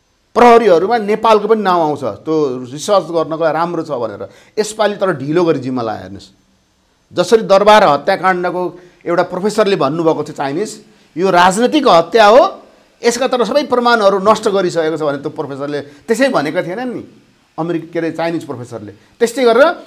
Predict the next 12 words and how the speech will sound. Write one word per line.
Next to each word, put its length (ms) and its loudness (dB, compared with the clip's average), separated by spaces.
यो 240 2
पनि 260 2
ग्रान्ड 400 4
डिजाइन 280 4
हो, 160 6
तर 80 -4
यसको 360 -2
सबै 300 -4
प्रमाणहरू 560 0
नष्ट 340 0
गर्ने 280 -2
क्रममा 560 -2